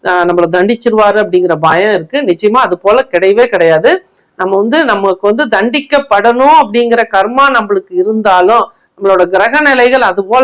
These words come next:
இருந்தாலும், நம்மளோட எண்ணங்கள், நம்மளோட செயல்கள், இது போன்ற குலதெய்வ வழிபாடு அப்படிங்கறத நம்ம பண்ணும் பொழுது அந்த இடத்துல அடிக்கிறத தவிர்த்துருவாரு, தட்டிட்டு போயிருவாரு நம்மள. அப்ப இந்த பரிகாரத்தை, இது அருமையான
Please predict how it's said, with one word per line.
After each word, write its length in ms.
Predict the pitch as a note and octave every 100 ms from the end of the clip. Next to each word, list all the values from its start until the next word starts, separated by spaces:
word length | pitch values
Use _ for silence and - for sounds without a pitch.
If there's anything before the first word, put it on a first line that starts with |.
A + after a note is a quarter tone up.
| A3+
இருந்தாலும், 680 | G3+ G#3+ G3+ D#3+ E3 F#3+ A3 _ _ _
நம்மளோட 300 | F#3+ A3+ B3 B3+
எண்ணங்கள், 640 | F3+ F#3 G3+ G#3 G3+ A#3+ F4 -
நம்மளோட 380 | F#3+ F#3 F#3+ G3+ -
செயல்கள், 580 | F#3+ F#3+ A3 G#3+ A#3 D#4 -
இது 200 | G#3 G#3
போன்ற 320 | G#3+ A#3 C4+ C#4 C#4+
குலதெய்வ 540 | G#3 A#3+ C4 C4 A#3+
வழிபாடு 540 | F#3 F#3 A3 A#3+ A#3+ A#3+
அப்படிங்கறத 460 | A#3 G3+ G3 G3 F#3+
நம்ம 140 | E3+ D#3
பண்ணும் 320 | E3 G3+ F#3+
பொழுது 360 | D3 C#3 D#3+ G#3 A#3 A#3 _ _ _
அந்த 300 | - A3 D4+ E4
இடத்துல 340 | C4+ A#3+ C#4 - G#3+
அடிக்கிறத 680 | A#3 D4+ - - E4+ D#4 D4+
தவிர்த்துருவாரு, 680 | A3 A3 A#3+ A3 F3+ E3 D#3+ -
தட்டிட்டு 520 | B3+ - F4+ F4 D4+ A3+
போயிருவாரு 400 | F#3+ F3 D#3+ -
நம்மள. 260 | D#3 D3 - -
அப்ப 240 | G#3+ F#4+ G4+ G4 _ _ -
இந்த 240 | G3 F#3+ F3 G3+
பரிகாரத்தை, 640 | G#3 C#4+ D#4+ C#4+ C#4+ G3 -
இது 140 | F#3+ F#3
அருமையான 500 | G3 A#3+ C4+ C4+